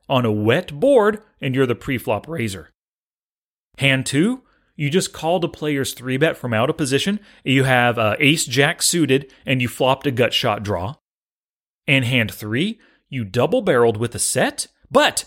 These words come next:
you got min check raised. Okay, so you got those three hands going. Now on the fourth table, you're dealt queen jack suited under the gun.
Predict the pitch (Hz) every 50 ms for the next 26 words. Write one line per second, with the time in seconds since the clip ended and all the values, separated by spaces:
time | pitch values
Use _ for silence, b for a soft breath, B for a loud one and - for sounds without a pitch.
0 | _ - 247 294 262 277 240 214 233 285 285 277 262 - - 349 392 - 220 156
1 | - - 165 - - - _ _ _ _ _ _ _ _ _ _ _ _ _ _
2 | _ _ _ _ _ _ _ _ _ _ - 156 - - - - - - 143 127
3 | 135 202 240 233 - 208 196 196 - 175 160 139 139 131 120 110 123 113 92 82
4 | - b b b b b 131 127 139 190 220 240 233 214 208 - 156 156 147 -
5 | - - 107 104 90 92 - b b b b b 135 135 139 123 123 151 165 165
6 | 165 - _ - - 165 170 190 196 190 185 180 165 170 165 - - - 147 139
7 | 139 139 139 135 - 135 120 110 113 107 113 104 110 90 82 80